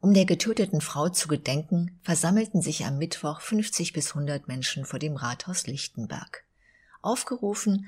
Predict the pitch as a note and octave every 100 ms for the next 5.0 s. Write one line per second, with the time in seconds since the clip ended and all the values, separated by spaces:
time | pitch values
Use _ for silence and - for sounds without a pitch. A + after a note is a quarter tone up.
0 | - - F#3 F#3 E3+ F3+ G#3 F#3 D3+ D#3
1 | E3 D#3+ D#3 D#3 - C3+ B2 F#2+ D#3 D3
2 | - C3 C#3+ D#3 D#3 C#3+ D3 D3 D3+ -
3 | - - - A3+ - B3 B3+ - D#3+ F#3
4 | - A2 - - A2+ G2+ - - -